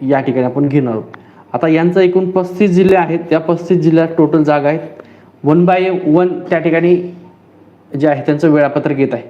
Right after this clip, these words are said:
संपूर्ण पस्तीसचं पस्तीस वेळापत्रक नाही, आत्ता सध्याच्या घडीला आत्तापर्यंत एक सतरा जिल्ह्याचं त्या ठिकाणी वेळापत्रक जाहीर झालेलं आहे, सतरा जिल्ह्याचं टाइमटेबल जो आहे. आणि टाइमटेबल सर्वांचा सारखा आहे का?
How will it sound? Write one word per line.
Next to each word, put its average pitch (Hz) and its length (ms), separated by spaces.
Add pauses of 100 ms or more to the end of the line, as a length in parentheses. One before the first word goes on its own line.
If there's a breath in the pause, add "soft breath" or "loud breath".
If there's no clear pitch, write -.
(200)
संपूर्ण 175 400
पस्तीसचं 180 540
पस्तीस 175 440
वेळापत्रक 156 400
नाही, 160 220
आत्ता 156 320
सध्याच्या 170 440
घडीला 156 280
आत्तापर्यंत 180 600 (540 loud breath)
एक 160 140
सतरा 185 360
जिल्ह्याचं 175 420
त्या 170 140
ठिकाणी 156 280
वेळापत्रक 147 500 (140)
जाहीर 151 220
झालेलं 139 300
आहे, 139 100 (640)
सतरा 160 280
जिल्ह्याचं 143 420 (1120)
टाइमटेबल 147 380
जो 147 160
आहे. 143 240 (440 loud breath)
आणि 147 140
टाइमटेबल 180 500 (560 loud breath)
सर्वांचा 196 440
सारखा 185 360
आहे 175 140
का? 175 120